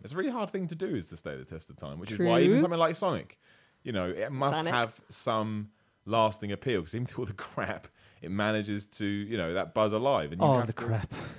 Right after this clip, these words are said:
Speaker 1: But yeah, exactly. But it manages to
Speaker 2: It's a good point, actually. You must have been, like, eighteen when you got that tattoo, at least, right?
Speaker 3: Uh, oh, yeah, yeah.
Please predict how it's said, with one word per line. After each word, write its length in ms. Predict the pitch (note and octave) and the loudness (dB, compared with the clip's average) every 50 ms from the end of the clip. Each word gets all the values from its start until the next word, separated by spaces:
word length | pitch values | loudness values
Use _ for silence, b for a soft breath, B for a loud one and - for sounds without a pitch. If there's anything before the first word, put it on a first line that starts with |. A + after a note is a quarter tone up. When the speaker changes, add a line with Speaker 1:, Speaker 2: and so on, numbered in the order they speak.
| - - | -10 -2
Speaker 1:
But 100 | - D#3 | 2 6
yeah, 80 | E3+ F3+ | 6 6
exactly. 360 | D#3+ D#3+ G3 G3 F3 A2+ A2+ | 6 6 6 4 4 4 2
But 120 | G#2+ D3+ E3 | 2 2 2
it 80 | E3+ | 4
manages 480 | F#3 G3+ G#3 G3 F#3+ F#3 G3 F#3+ F#3 - - | 4 4 4 4 4 4 2 0 0 -2 -2
to 360 | - G3 F#3+ F#3+ F#3+ F#3+ F#3+ F#3+ | 0 2 2 4 4 4 4 2
Speaker 2:
It's 200 | F#3 E3+ - - | 2 0 -2 -2
a 40 | |
good 180 | - - F4+ - | 0 0 0 2
point, 160 | F4 F4+ F4+ | 4 4 6
actually. 320 | F4 D4+ C4 - A3+ F#3+ F#3+ | 6 4 2 0 0 0 2
You 160 | G#3 B3+ D#4+ | 2 4 4
must 160 | E4+ D4 - | 4 2 2
have 80 | C4 A3 | 2 2
been, 100 | A#3 A3 | 4 6
like, 160 | G3+ F#3+ - | 6 6 6
eighteen 480 | F#3+ G#3+ G#3+ - - B3 A#3 A3 F#3+ | 6 4 4 4 2 4 4 6 6
when 100 | E3+ E3+ | 6 4
you 80 | E3 E3 D#3+ | 4 4 2
got 60 | D#3 D#3+ | 2 0
that 160 | D#3+ E3 D#3+ | 0 -2 -2
tattoo, 360 | - D#3+ E3 - - D#3+ D#3 - | -2 -4 -2 0 2 2 2 4
at 60 | D#3 | 2
least, 360 | E3+ E3+ - - - - - | 2 2 2 0 -4 -6 -6
right? 240 | - - F#3 - - - - | -4 -4 -4 -4 -6 -6 -2
Speaker 3:
Uh, 840 | - C3 B2+ C3 C3 C3 C3 C3 C3 C3 B2+ B2+ C3 C3 B2+ B2 A#2+ - - | 2 4 4 6 6 6 6 6 6 6 6 6 6 6 6 4 2 2 6
oh, 120 | F#3+ G#3 | 8 8
yeah, 180 | F#3+ C3 G#2+ A2 | 8 8 6 4
yeah. 240 | A2+ A2+ A2 A2+ | 4 4 2 2